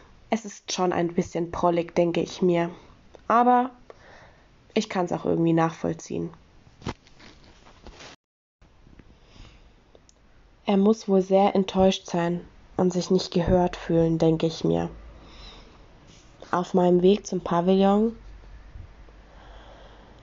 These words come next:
gehen ein paar dumme Reichsbürger schreiend an mir vorbei. Sie schreien ihre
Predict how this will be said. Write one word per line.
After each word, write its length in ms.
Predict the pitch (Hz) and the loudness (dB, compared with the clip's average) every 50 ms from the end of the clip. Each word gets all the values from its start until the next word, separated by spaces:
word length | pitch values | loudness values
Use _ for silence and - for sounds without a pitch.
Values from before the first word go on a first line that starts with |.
| - - - - - - - - - - - | -20 -20 -20 -20 -20 -20 -20 -20 -14 -2 4
gehen 320 | 202 202 220 233 240 240 | 6 8 8 8 6 4
ein 340 | - - 180 185 190 190 185 | 2 2 2 4 4 4 2
paar 360 | - 185 180 180 180 180 180 | 2 0 2 2 2 2 0
dumme 440 | 180 - 202 202 208 208 208 202 180 | -2 0 0 2 4 4 4 4 4
Reichsbürger 800 | 180 180 185 - - - - 180 180 180 175 175 175 175 180 | 2 0 0 -2 -4 -4 0 2 2 2 2 2 2 0 2
schreiend 480 | 180 - - - 175 175 180 185 190 185 | 2 0 -2 0 0 2 2 2 2 2
an 160 | 180 180 180 | 4 2 2
mir 100 | 175 175 | 2 0
vorbei. 560 | - - 185 175 175 175 175 180 180 180 180 - - - - - - - - - - | 0 -2 -4 -2 -2 -2 -2 0 -2 -2 -4 -6 -12 -20 -20 -20 -20 -20 -20 -20 -16
Sie 160 | - - 175 | -8 -4 -4
schreien 560 | - - - 185 190 190 196 196 196 190 - | -4 -2 0 2 2 4 4 4 2 2 2
ihre 500 | - 185 185 175 175 175 180 180 180 | 2 2 2 4 2 2 2 2 0